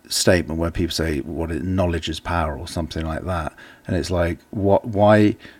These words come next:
why would someone want to know levels of intimacy about you without them, them being able to harbor that and use it against you at some point? Or,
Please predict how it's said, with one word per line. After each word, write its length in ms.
why 340
would 180
someone 380
want 260
to 80
know 480
levels 360
of 100
intimacy 560
about 400
you 360
without 460
them, 480
them 220
being 140
able 120
to 80
harbor 380
that 420
and 140
use 200
it 60
against 400
you 80
at 80
some 260
point? 480
Or, 340